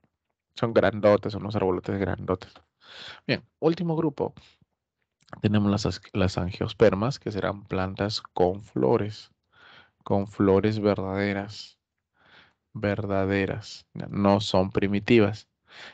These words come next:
¿Y las, y por qué son flores verdaderas? Porque estas flores se van a transformar en fruto, ¿ya? En el caso de las flores primitivas, de las gimnospermas, ellas no se transforman en fruto.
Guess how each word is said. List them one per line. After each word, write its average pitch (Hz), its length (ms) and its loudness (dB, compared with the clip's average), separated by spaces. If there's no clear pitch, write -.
¿Y 117 140 4
las, 98 240 0
y 117 100 4
por - 180 -2
qué 120 120 4
son 120 160 2
flores 123 260 4
verdaderas? 110 480 2
Porque 101 280 -6
estas - 260 -8
flores 113 460 0
se - 240 -4
van 95 240 -2
a 98 60 0
transformar 98 720 -4
en 98 140 -4
fruto, - 640 -4
¿ya? 101 160 -6
En 107 60 -2
el 101 80 -2
caso 127 280 2
de 135 80 4
las 107 180 0
flores 120 320 -2
primitivas, 110 840 -2
de 101 160 -4
las 98 120 -6
gimnospermas, 117 680 -2
ellas 104 280 -8
no 101 200 -8
se - 100 -10
transforman 101 560 -8
en 104 100 -12
fruto. 131 400 -6